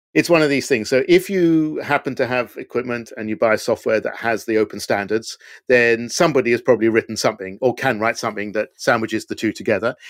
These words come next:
It is getting easier than it was. I mean, at least these days you can usually plug in your U S B connector and your Ethernet. Of course, you may need about five different adapters to go between the different things,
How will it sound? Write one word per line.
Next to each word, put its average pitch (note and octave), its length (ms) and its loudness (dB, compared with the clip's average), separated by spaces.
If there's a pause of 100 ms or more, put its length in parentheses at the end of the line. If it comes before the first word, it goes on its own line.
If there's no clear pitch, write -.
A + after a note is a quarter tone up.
It F3 140 6
is A3+ 160 4
getting D3 260 2
easier B2 300 2
than G#2+ 160 0
it A#2+ 80 -8
was. - 240 -6
I C#3 40 -4
mean, C#3+ 140 0
at D3+ 120 -2
least G3+ 180 0
these D#3 180 2
days B2 220 0
you C3 80 -6
can B2 140 -8
usually A#2+ 260 -4
plug C3 320 0
in A2 260 2 (320)
your A#2 380 2
U A#2+ 220 4
S A2 100 -2
B A2+ 160 -2
connector A2 540 -2 (180)
and A2+ 140 -4
your A#2+ 100 -2
Ethernet. A2+ 420 -4
Of - 40 -20
course, A#2 180 0
you C#3 80 0
may C#3+ 160 2
need B2 180 0
about A#2 220 2
five B2 260 2
different A2 320 -8
adapters C#3 440 -2
to A#2+ 80 -8
go A2+ 160 -2
between G#2+ 300 -8
the G#2+ 80 -8
different - 300 -12
things, C3 300 -2